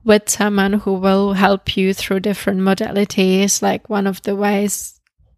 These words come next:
I use, like, soul therapy is a new modality, but often I use E F T for unblocking, unblocking blocks that are standing in the way of your healing or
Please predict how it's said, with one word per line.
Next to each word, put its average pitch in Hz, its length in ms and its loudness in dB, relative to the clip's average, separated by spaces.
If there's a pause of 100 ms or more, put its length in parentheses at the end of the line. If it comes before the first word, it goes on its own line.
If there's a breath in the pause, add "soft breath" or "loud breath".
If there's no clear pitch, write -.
(360)
I 208 120 4
use, 208 440 2
like, - 200 -4
soul 196 260 -2
therapy 190 500 -4
is - 160 -6
a 196 80 -4
new 208 200 0
modality, 202 640 -2
but 202 260 -6
often 196 640 -2 (460 loud breath)
I 190 140 2
use 180 680 2 (100)
E 190 160 4
F 190 200 0
T 220 440 -2
for 202 360 0
unblocking, 196 1200 -2 (560)
unblocking 196 640 0
blocks - 360 -8
that - 280 -10
are 208 320 -2
standing 214 600 -2
in 208 160 -2
the 208 120 2
way 202 360 4
of - 240 -8
your 214 160 0
healing 196 680 0
or 214 280 -8